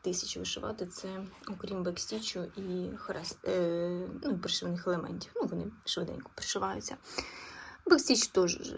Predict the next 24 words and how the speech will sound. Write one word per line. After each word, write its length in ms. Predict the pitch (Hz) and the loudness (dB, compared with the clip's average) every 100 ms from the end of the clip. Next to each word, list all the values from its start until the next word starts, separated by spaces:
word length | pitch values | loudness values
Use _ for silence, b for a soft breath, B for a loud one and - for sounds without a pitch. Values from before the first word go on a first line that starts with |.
| - | 4
теж 280 | 190 180 - | 6 8 6
тут, 340 | 185 180 - | 4 -2 0
е, 60 | 185 | 2
не 460 | 185 185 185 185 | 2 2 4 2
дуже 240 | 175 180 - | 2 -2 -4
такий 340 | - 180 175 | -6 0 0
важкий, 460 | 185 180 - 320 359 - - - - | 2 0 4 6 4 -2 -20 -20 -6
тож 340 | - 110 - - - - | 0 2 2 0 -16 -4
поки 280 | 202 - | -2 0
що 300 | 208 - 202 202 - - - - | 0 0 0 -4 -8 -20 -16 -8
вишиваємо. 1000 | 185 208 - - 202 180 160 151 156 156 B B B - | 0 2 2 0 0 0 0 -2 -6 -8 B B B -6
Все, 260 | - 214 | 4 6
е, 120 | 180 175 - - 202 190 190 | 6 4 -8 -8 -6 -4 -4
дві 240 | 196 185 214 | -2 4 6
норми, 400 | 190 180 180 180 180 180 180 | 6 4 4 4 2 2 2
які 300 | 185 180 196 | 0 4 4
випали 460 | 180 180 180 180 | 4 2 2 2
на 280 | 185 180 175 175 | 2 0 -2 -2
цей 520 | - - 190 180 180 - - - | -4 0 2 2 0 -6 -18 2
тиждень, 500 | 202 185 175 180 180 | 4 6 6 6 6
я 320 | 180 180 175 | 6 4 2
відшила, 640 | 175 180 - - 311 370 | 0 2 4 6 6 6
вам 460 | 302 208 185 180 175 | 6 4 2 2 2
показала. 1000 | 220 226 - 202 185 175 175 165 175 302 | 0 -2 0 0 2 2 0 0 4 4